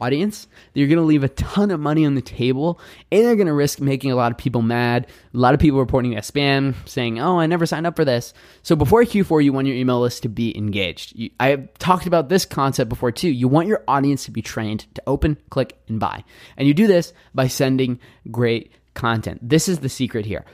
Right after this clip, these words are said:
You wanna send emails that address objections, answer F A Qs, and expose your product catalog. There's a few different kinda, like, buckets of, of emails that you can send, like, but the reality is you wanna work backwards from,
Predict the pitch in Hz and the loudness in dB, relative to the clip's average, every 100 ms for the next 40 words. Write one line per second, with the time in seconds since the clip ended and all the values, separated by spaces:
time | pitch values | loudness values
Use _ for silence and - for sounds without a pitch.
0 | _ 139 190 220 - 160 156 131 127 127 | _ 2 4 4 2 -2 -2 0 0 0
1 | 127 123 117 104 120 127 123 - _ 123 | 0 -2 -2 -4 -2 0 -2 -8 _ -8
2 | 110 113 127 127 - 127 127 123 - - | -6 -2 -2 -2 -2 -2 -2 -2 -6 -2
3 | 147 180 202 165 165 139 131 127 120 - | 2 2 4 4 2 0 0 0 0 -6
4 | 113 117 113 113 107 117 - - 123 127 | -6 -4 -2 -2 -4 -6 -10 -4 0 0
5 | 123 - _ _ - 107 - 120 123 - | -2 -6 _ _ -6 -4 0 0 0 -4
6 | 113 92 64 73 - _ 135 139 139 - | -4 -4 -6 -8 -14 _ 2 2 2 -2
7 | 160 208 190 165 160 - - 139 127 117 | 0 2 4 2 -2 -8 -6 -4 -2 -4
8 | 113 107 104 - 117 - 110 98 - 110 | -6 -2 -2 -2 -6 -4 -4 -4 -6 -6
9 | 113 110 107 104 - 101 101 - 92 87 | -4 -2 -2 -4 -6 -6 -6 -6 -8 -8
10 | 101 82 - - - - _ - 123 147 | -8 -8 -8 -16 -20 -20 _ -6 -2 4
11 | 165 202 180 131 139 160 208 190 - 131 | 6 6 6 4 4 4 4 2 4 2
12 | 123 135 123 - 127 120 120 117 117 | 4 2 2 0 0 2 2 2 2